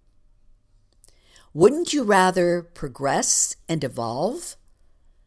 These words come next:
than devolve? Becoming our greater self, living the larger life, requires us to rethink how we have been living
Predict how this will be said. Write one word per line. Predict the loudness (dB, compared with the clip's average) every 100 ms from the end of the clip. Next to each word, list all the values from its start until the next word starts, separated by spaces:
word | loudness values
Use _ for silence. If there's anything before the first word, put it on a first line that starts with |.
| _ _ -4
than | 0 0 -2
devolve? | -4 -4 0 2 2 2 2 -2 -6 -16 _ _ -20 _ _ _ _ _ _ _ _ _ _ _ _ -18
Becoming | -16 -10 -6 -4
our | -2 -2
greater | 2 2 2
self, | -2 -2 -2 -4 -6
living | -2 -2 0
the | -2
larger | 0 -2 -2 -4
life, | -4 -4 -6 -12 -18 -20 -20 -20 -8
requires | -8 -6 0 2 4 2 0 0
us | -2
to | -4 -8
rethink | -8 -6 -2 0 -2 -4 -2 -2 -2 -8 -20 -20 _ _ _ _ _ _ _ -20 _
how | -6 2 4
we | 4 0
have | -2
been | -8 -6
living | 0 2 2 -2 -8